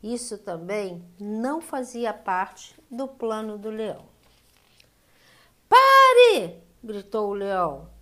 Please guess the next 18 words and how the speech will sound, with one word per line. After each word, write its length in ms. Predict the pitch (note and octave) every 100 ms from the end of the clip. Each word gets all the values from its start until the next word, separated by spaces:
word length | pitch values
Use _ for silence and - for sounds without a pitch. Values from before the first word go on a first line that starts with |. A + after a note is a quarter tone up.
| - _
"Eu 220 | G#4 A4
sou 380 | - - G#4+ A4
o 20 |
leão 300 | G4+ G4+ G4+
faminto 840 | G4 D4 C#4+ E4+ G#4 F#4+ G#3 D#3+ - _ -
e 80 |
minha 240 | F4 A4 G#4+
barriga 480 | D#4 C4 F4 G4 F4
está 240 | - E4+
roncando." 920 | E4 G#4 G#4 - D4+ F#4+ B3+ F3+ - _ _ _ _ _ _ _ _ _ -
Apontando 800 | - - D#3+ D3+ - G#3 A3+ F#3+
o 40 |
dedo 440 | F3 G#3+ A#3 A3+
para 260 | G#3+ G#3 G3+
o 40 |
leão, 420 | G3 F3+ F#3+ A3 G#3+
ela 180 | G3+
falou: 540 | G3+ A3 G3 D3+ C#3+